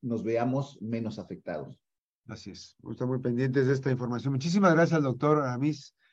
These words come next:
Speaker 2: eh, gracias, doctor Aramis, catedrático Aramis Olivos Ortiz,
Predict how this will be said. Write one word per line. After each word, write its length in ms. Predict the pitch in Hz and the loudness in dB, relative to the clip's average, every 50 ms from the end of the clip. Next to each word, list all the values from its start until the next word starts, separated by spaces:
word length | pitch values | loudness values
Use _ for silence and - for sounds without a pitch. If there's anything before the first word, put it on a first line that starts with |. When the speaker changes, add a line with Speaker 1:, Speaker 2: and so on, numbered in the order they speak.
| _ _ _ _ _ _ - | _ _ _ _ _ _ -8
Speaker 2:
eh, 280 | 143 123 117 117 117 117 | -6 -4 -2 -2 -2 0
gracias, 240 | 127 135 131 135 135 | 0 0 0 0 -2
doctor 360 | 127 123 127 139 139 131 - - | -2 -2 -2 -2 -2 -2 -4 -6
Aramis, 520 | 117 113 113 113 127 131 131 131 - - _ _ _ _ _ - | -6 -4 -2 -2 -2 -2 -4 -6 -10 -18 _ _ _ _ _ -10
catedrático 720 | - 113 98 131 127 135 139 135 143 135 131 - 127 123 | -8 -4 -2 0 0 0 0 0 -2 -6 -4 -4 -4 -4
Aramis 360 | 117 113 113 113 123 120 - | -2 -4 -2 -2 -4 -4 -6
Olivos 520 | 147 113 117 117 117 120 117 120 113 - 151 | -8 -6 -4 -2 -2 -2 -2 -2 -4 -6 -8
Ortiz, 460 | 135 110 - - 170 175 170 - | -10 -6 -2 -2 -2 -2 -2 -4